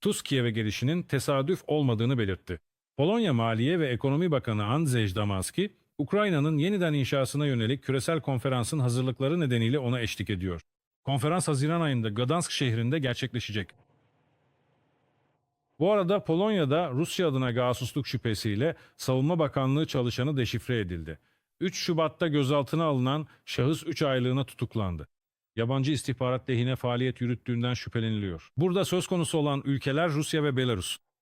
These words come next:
Polonya askeri karşı istihbaratı şüpheliyi birkaç ay boyunca izledi. O, ömür boyu hapis cezasıyla karşı karşıya. Almanya için Alternatif Partisi'nden milletvekili Jörg Dorn,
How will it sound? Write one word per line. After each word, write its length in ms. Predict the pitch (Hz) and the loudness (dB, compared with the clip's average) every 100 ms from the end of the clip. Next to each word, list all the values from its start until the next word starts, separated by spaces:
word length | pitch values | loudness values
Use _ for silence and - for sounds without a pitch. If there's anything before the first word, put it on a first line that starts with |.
| _ - | _ -2
Polonya 400 | 151 190 185 151 | 0 2 0 0
askeri 480 | 147 - 160 170 170 | -2 -2 0 2 2
karşı 340 | 135 127 135 | -2 0 -2
istihbaratı 880 | 117 - 104 120 117 117 - 127 135 _ - | -2 -4 -2 0 2 0 0 -4 -4 _ -4
şüpheliyi 540 | - - 131 117 113 | -2 0 0 0 0
birkaç 340 | 113 - - | 0 0 0
ay 180 | 117 104 | 0 0
boyunca 320 | 101 98 98 | 0 0 -2
izledi. 440 | 117 98 101 85 78 - | -2 -2 -2 -4 -6 -2
O, 260 | 139 165 - _ _ 117 | -2 -2 -8 _ _ 0
ömür 280 | 120 151 | 2 2
boyu 260 | 135 139 113 | 2 0 0
hapis 260 | 117 170 - | -2 -4 -2
cezasıyla 800 | 131 117 120 - 131 127 139 | 0 0 -2 0 0 0 -2
karşı 340 | - 117 110 139 | -2 -2 -2 -4
karşıya. 460 | 107 90 - 90 - _ _ _ _ _ _ _ _ _ _ _ _ _ _ _ _ _ _ _ _ _ _ | -4 -2 -4 -4 -6 _ _ _ _ _ _ _ _ _ _ _ _ _ _ _ _ _ _ _ _ _ _
Almanya 420 | 113 127 202 208 165 | -2 2 2 2 0
için 200 | - 185 | -2 0
Alternatif 560 | 131 123 143 143 - | 0 2 0 -2 -2
Partisi'nden 460 | 143 127 - 143 143 | -4 -4 -4 -2 0
milletvekili 640 | 139 151 156 127 127 160 | 2 0 0 -4 -2 -2
Jörg 220 | 131 139 - | 0 0 -2
Dorn, 200 | 131 104 | -2 -2